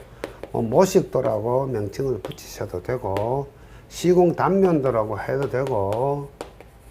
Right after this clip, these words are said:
시공 상쇄도라고 이름을 붙이셔도 됩니다. 자, 이런 명칭으로 붙이시면서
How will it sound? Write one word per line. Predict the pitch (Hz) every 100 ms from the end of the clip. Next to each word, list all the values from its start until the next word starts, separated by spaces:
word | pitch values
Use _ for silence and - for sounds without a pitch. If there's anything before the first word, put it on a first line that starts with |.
| - - - - - - - - - - - - - - -
시공 | - 160 165 170
상쇄도라고 | - 175 196 - 156 147 131 127 127 120 123 143 147 143 -
이름을 | 139 147 127 127 127 - - - - - - - - - - - - - - -
붙이셔도 | 147 - - 110 104
됩니다. | 87 92 - 85 - - -
자, | - -
이런 | 185 208 170
명칭으로 | 135 156 185 127
붙이시면서 | 185 180 - - 117 95 87 95